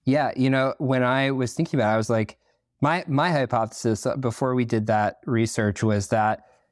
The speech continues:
like, of course, like, of course, like, especially people who interact with winter,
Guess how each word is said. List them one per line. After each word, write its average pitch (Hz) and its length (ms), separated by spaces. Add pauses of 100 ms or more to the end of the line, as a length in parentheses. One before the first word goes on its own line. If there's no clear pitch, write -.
(360)
like, 127 220
of 131 120
course, - 540
like, 117 100
of 120 160
course, 202 380
like, 127 400
especially 190 480
people 165 340
who 120 300
interact 123 420
with 104 220
winter, 113 520